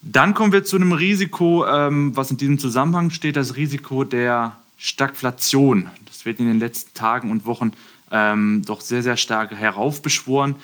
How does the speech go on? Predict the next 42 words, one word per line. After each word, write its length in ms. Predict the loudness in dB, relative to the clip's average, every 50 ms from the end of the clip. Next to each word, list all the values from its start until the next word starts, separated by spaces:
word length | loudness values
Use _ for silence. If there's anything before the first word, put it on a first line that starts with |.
| -18 -20 -20 -12 _
Wir 100 | -2 0
möchten 320 | 0 0 0 -2 -4 -2 -2
ganz 260 | -2 -2 -2 -4 -4
klar 200 | -4 -4 -4 -2
sagen, 280 | -2 -2 -2 -2 -2
dass 200 | -4 -6 -8 -8
es 320 | -8 -8 -8 -10 -10 -12 -16 _ _ _ _ _ _ _ _ _ _ _ _
so 360 | -12 -4 0 2 4 4 4
ist, 160 | 4 2 -2
dass 100 | -8 -10
das 220 | -10 -12 -8 -4 -2
Risiko 420 | 0 0 0 -2 -2 -4 -6 -6
gestiegen 480 | -4 -4 -4 -4 -4 -2 -2 -2 -2 -2
ist. 220 | -4 -8 -8 -10
Die 80 | -8 -4
Wahrscheinlichkeit 840 | -2 -2 0 0 0 0 0 0 -2 -2 -4 -6 -4 -4 -4 -4
für 160 | -4 -8 -6 -4
ein 120 | -2 -2
solches 300 | -4 -6 -10 -12 -12 -6
Szenario 680 | -2 0 0 0 0 0 -2 -2 -2 -2 -2 -2 -6 -10 -18 -20 -20 -20 -20 _ _ _
ist 200 | -10 -4 -2 -2
doch 80 | -2 -2
sehr, 180 | -2 -2 -2
sehr 140 | 0 -2 -2
stark 400 | -2 -2 -2 -2 -2 -2 -4 -6 -12 _ _
angestiegen, 760 | 0 0 2 2 2 0 -2 0 0 0 2 2 2 0 0 -4 -12 -20 -4 -2
aber 240 | 0 2 2 2 0
es 180 | 0 -4 -6 -8 -8 -4
umfasst 500 | -2 -2 -2 -2 -2 -4 -4 -2 -2 -4
im 80 | -4
Endeffekt 480 | -2 -2 -2 -4 -4 -6 -8 -8 -8 -16 _ _
einen 460 | 0 0 2 2 2 2 2 0 0 0
der 380 | 0 2 2 2 0 -2 -4 -10 _ _ 0
möglichen 480 | 2 2 2 2 0 -2 -6 -6 -2
Entwicklungspfade. 920 | 0 0 0 0 -2 -6 -6 -6 -6 -6 -8 -8 -12 -10 -10 -10 -12 -14 -16 -20 -20 -20 -20 -20 -4
Sollten 280 | 0 0 2 2 4 4
wir 60 | 4
eine 180 | 4 4 2
wesentliche 440 | 2 2 0 0 0 -2 -2 0 0
Entlastung 460 | 0 2 0 0 -2 -2 -2 -2 -2
kriegen 360 | -2 -2 -2 -2 0 0 0 0
und, 300 | 0 0 0 -2 -4